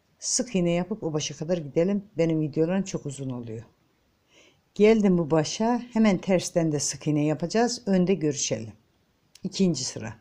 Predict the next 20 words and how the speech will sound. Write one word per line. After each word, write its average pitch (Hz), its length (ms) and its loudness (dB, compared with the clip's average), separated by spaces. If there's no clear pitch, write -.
İkinci 220 420 2
sık - 240 -4
iğneyi 180 420 2
de 147 60 0
yaptık. 196 520 0
Şimdi 196 440 0
hemen 180 320 2
zincirimizi 160 720 -2
çektik. 208 680 -2
Aynı 180 340 0
yerine 160 520 0
battık. 196 640 -4
Yalancı 170 500 0
trabzan 160 600 -4
olarak 165 840 -2
şöyle 156 680 0
tamamen 165 640 2
git 190 220 -6
gel 160 160 2
yapacağız. - 760 -6